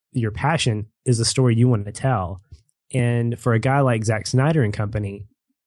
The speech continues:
I love the fact that he's really unapologetic about this story,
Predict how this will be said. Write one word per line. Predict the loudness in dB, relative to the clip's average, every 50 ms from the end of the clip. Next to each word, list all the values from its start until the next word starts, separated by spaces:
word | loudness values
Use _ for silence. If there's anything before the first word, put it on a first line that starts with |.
| _ _ _ _ _ _ _ _ _ _ _ _ _ -2
I | 0 2
love | 2 2 2 2
the | 0 -2
fact | -2 -2 -2 -2 -2 -4
that | -6 -8 -6
he's | -4 -2 -2 0 2
really | 4 4 4 4
unapologetic | 4 2 0 2 2 2 2 2 2 2 2 0 0 -2
about | -4 -6 -6 -8 -8 -10
this | -10 -8
story, | -8 -8 -8 -10 -10 -10 -12 -16 -18